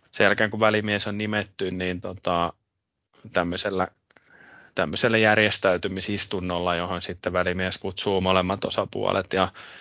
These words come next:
ja usein välimies tekee jonkunnäköisen ehdotuksen siitä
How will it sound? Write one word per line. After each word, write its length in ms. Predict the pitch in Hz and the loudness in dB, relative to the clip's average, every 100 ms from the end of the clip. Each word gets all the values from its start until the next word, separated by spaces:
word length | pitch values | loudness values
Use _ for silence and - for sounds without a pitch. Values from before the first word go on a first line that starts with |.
| - - - _ _ _ _ _ | -20 -20 -20 _ _ _ _ _
ja 140 | - 78 | -6 -2
usein 340 | 92 107 98 | 0 2 4
välimies 480 | 98 98 98 95 - | 2 0 0 0 0
tekee 320 | 101 104 98 | 0 2 2
jonkunnäköisen 640 | 95 95 95 92 98 95 98 | 2 -2 -4 -2 -2 -2 0
ehdotuksen 720 | 104 95 95 90 80 92 85 | 0 0 -4 -4 -6 -4 -2
siitä 400 | 92 87 85 | 0 0 2